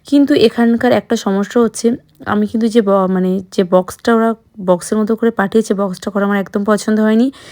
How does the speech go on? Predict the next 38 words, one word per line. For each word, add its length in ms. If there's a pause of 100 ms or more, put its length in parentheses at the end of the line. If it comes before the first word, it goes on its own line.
(340)
তো 100
দেখো 260
কভারটা 440
কিন্তু 140
সুন্দরই 520
এসেছে, 280
মাশাআল্লাহ। 640
কিন্তু 300
কভারটার 460
দামটাও 440
অনেক 260
ছিল, 200 (260)
চারশো 600
সত্তর 440
টাকা 220
দাম 220
ছিল, 220 (120)
অনেক 280 (100)
টাকা 200
না 160
দাম 280
নিয়েছে। 300 (680)
কিন্তু 280
মোটামুটি 520
কভারটা 320
বেশ 160 (100)
সুন্দরই 440
এসেছে। 280 (140)
আমার 400
যেহেতু 300
ফোনটা 300
আমি 160
গোল্ডেন 320
কালার 240
নিয়েছি, 340 (520)
সিক্সটিন 460
প্রো 240
নিয়েছিলাম 460